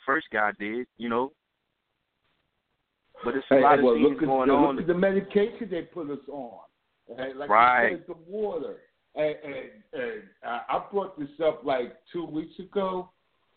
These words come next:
Speaker 2: We have to stop paying attention to our own environment. We have to
Speaker 1: Right.
Speaker 2: become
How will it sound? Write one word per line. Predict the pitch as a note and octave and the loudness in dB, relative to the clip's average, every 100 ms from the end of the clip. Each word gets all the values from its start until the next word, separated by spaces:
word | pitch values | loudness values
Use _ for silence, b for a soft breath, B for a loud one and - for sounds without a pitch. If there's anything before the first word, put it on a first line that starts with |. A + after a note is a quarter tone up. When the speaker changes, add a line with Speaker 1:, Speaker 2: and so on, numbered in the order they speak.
| _ _ | _ _
Speaker 2:
We | G#3+ D4 D4+ | -2 2 4
have | C4+ A#3 | 4 4
to | - C#3+ - | 2 -4 0
stop | F#3 F3 - | 2 2 0
paying | F3+ E3 D3 | 0 2 2
attention | C#3 - F3 D3+ C3 D#3 | 0 -2 -4 -2 -4 4
to | C#3 | 6
our | A#2+ A#2+ | 6 4
own | B2 A2+ | 0 0
environment. | F#2+ - F2 G2 G#2 - _ _ _ _ b b - | -4 -6 -8 -8 -12 -18 _ _ _ _ b b -2
We | D#3 B3+ | 4 4
have | G#3 | 4
to | F#3 | 0
Speaker 1:
Right. | D#3 C4 | -2 0
Speaker 2:
become | E4 C#3 | 4 2